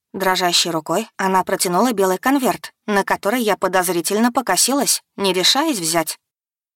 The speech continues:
«Что там может быть? Компромат? Шантаж? Деньги за молчание?» Мне совершенно не хотелось этого знать, но одно я понимала точно. Марк уже заявил о себе, и у ребят начнут возникать вопросы,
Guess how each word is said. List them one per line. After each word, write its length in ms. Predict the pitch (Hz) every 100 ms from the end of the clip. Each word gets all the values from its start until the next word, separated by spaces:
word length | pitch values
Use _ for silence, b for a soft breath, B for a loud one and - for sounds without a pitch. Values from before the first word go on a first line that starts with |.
| -
«Что 400 | - - 202 262
там 220 | 247 196
может 280 | 208 247 240
быть? 320 | 294 - - _ -
Компромат? 680 | 220 214 208 202 180 - - _
Шантаж? 640 | - 254 220 - 202 - - _ _ -
Деньги 380 | 202 208 202 208
за 140 | 208
молчание?» 580 | 196 202 - 208 294 302 - _ _ _ _ _ -
Мне 360 | 208 185 180
совершенно 640 | - 196 180 - 190 196 240
не 160 | 233
хотелось 560 | 220 196 - 185 226 -
этого 280 | 196 185 214
знать, 440 | 254 240 - - _ -
но 280 | 208 196 185
одно 240 | 180 185
я 180 | 226 277
понимала 520 | 294 233 196 190 240
точно. 540 | - 302 - 175 180 - _ _ -
Марк 500 | 180 170 202 - -
уже 300 | 208 196 202
заявил 420 | 190 202 196 233
о 60 | 254
себе, 420 | - 180 165 160 - -
и 140 | 208
у 100 | 190
ребят 440 | 190 180 175 190 269
начнут 420 | 285 - 208 185
возникать 500 | 190 185 180 190 190
вопросы, 580 | 233 311 285 - 165